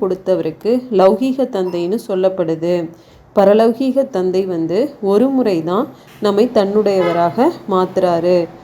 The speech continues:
அப்படின்னு பாபா சொல்லியிருக்காங்க. நெக்ஸ்ட், பாரதத்துல எந்த ஆத்மாக்களின் வம்சம் இருந்தது, இப்பொழுது எந்த ஆத்மாக்களின் வம்சமாக ஆகிவிட்டதுன்னு பாபா கேக்குறாங்க.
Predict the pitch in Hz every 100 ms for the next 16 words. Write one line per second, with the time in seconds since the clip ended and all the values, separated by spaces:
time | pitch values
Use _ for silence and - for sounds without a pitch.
0 | - - 175 180 233 247 190 170 202 -
1 | 180 170 160 - 151 151 - - - -
2 | - - - _ _ - - - - -
3 | _ - - 220 - - 196 196 196 185
4 | 214 226 190 175 190 208 196 214 226 190
5 | 208 196 190 202 202 175 180 214 208 180
6 | 180 185 165 170 220 - - _ _ 208
7 | 202 214 180 226 202 190 214 208 190 196
8 | 180 175 190 262 247 185 208 233 214 190
9 | 185 202 180 202 196 190 170 170 180 247
10 | 196 175 180 180 170 165 180 165